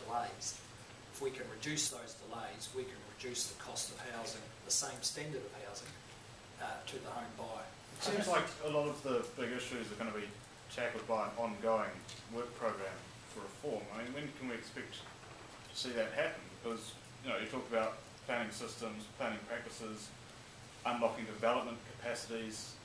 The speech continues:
Speaker 2: all, all to be tackled by an ongoing program. When's that gonna be?
Speaker 1: Well, so, some of that is underway. Um, for instance, the re-regulation of the building industry and try-, and standardising the consent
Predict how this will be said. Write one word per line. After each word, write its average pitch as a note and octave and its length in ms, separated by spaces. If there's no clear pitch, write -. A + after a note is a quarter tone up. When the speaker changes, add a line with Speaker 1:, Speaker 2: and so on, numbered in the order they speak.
Speaker 2:
all, B2 120
all C#3 60
to C3 180
be G#2+ 140
tackled A#2 320
by G#2 160
an G#2 80
ongoing A#2 480
program. A2 340
When's B2+ 220
that C3 160
gonna A2 160
be? F#2 80
Speaker 1:
Well, - 260
so, - 260
some F3 300
of E3 100
that C#3 120
is C3+ 160
underway. - 500
Um, A#2 240
for C3 160
instance, - 400
the A#2+ 100
re-regulation A#2+ 840
of - 80
the - 120
building B2 280
industry A#2 480
and A#2 180
try-, - 160
and - 120
standardising A#2 760
the - 160
consent - 300